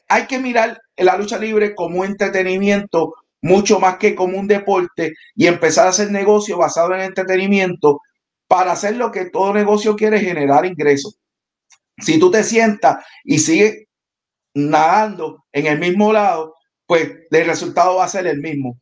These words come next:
Y eso es lo que está pasando en general en Puerto Rico. Están nadando lo mismo y yo veo la programación, veo la programación y,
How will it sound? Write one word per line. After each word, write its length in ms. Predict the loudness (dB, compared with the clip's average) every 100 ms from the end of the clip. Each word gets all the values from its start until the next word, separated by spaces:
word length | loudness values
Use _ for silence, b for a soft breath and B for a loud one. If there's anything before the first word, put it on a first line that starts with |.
| _
Y 100 | -2
eso 140 | 0 0
es 40 |
lo 60 | 0
que 80 | 0
está 160 | 0
pasando 540 | 0 -2 -2 0 -2 -2
en 180 | -2 0
general 400 | 0 2 0 0
en 100 | -4
Puerto 300 | -6 -4 -4
Rico. 260 | -2 -4
Están 260 | 0 0 0
nadando 460 | 0 0 -4 -6 -10 B 0
lo 160 | 2
mismo 500 | 2 0 0 -2 -4 B B
y 360 | -2 -2 -2 -6 _
yo 240 | 2 2
veo 200 | 2 0
la 120 | 0 -2
programación, 680 | -2 -2 -4 -2 -2 -2
veo 260 | -2 0 0
la 120 | -2
programación 440 | 0 0 0 0
y, 100 | 0